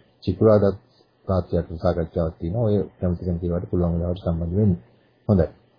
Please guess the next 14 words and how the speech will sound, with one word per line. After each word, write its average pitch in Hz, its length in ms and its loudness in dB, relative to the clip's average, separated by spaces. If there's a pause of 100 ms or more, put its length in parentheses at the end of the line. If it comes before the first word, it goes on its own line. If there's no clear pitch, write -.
හොඳයි. 98 240 4
එහෙනම් 98 260 4
අද 90 120 0
දවසේදී 90 360 2
අපි 82 80 -8
සාකච්ඡා 85 420 -2
නිමා 87 220 0
කරනවා. 87 260 -2
කල්‍යාණ 87 320 -2
මිත්‍රනි 90 340 -4
බොහොම 92 340 -6
පිං 90 260 -4
එකතු 92 240 -4
වුණාට. 87 340 -2